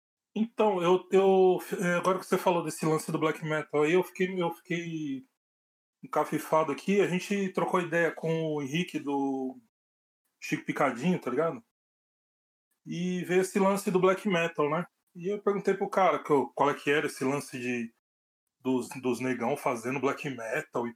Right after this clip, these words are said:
pans, tá ligado? É, qual, qual que, qual que é o lance, mano, de fazer um black metal? Tipo, tá ligado? É mostrar que, que os negros também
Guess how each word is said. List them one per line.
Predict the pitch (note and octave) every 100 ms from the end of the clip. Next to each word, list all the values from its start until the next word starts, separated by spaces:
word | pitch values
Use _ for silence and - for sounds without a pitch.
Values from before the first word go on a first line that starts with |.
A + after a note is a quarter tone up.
| -
pans, | A#2+ C3+ D3
tá | -
ligado? | B2 D#3+ C#3+ - _ _ _ _ _ _ _ -
É, | D3 D3+ D#3
qual, | C#3+ - A3
qual | - A#3
que, | A#3 A#3 A3 G3 - - _ _ _ _ _ _ _ -
qual | A3 A#3+
que | C#4+
é |
o | A#3
lance, | F#3+ F3 - D3+
mano, | C#3+ C3
de | C3
fazer | - D3+ E3
um |
black | D#3 D#3 -
metal? | C#3 C3+ C3 B2+
Tipo, | - - D#3 D3 C#3 B2+ A#2+ A#2 _ _ _ _ _ _ _ _ -
tá | A#2+
ligado? | C3 D3 C3+
É |
mostrar | C#3 C3+ - D3+ D#3+
que, | - D#3 C3+ A#2 _
que | - C3+
os | B2
negros | C#3 C3
também | C3+ C#3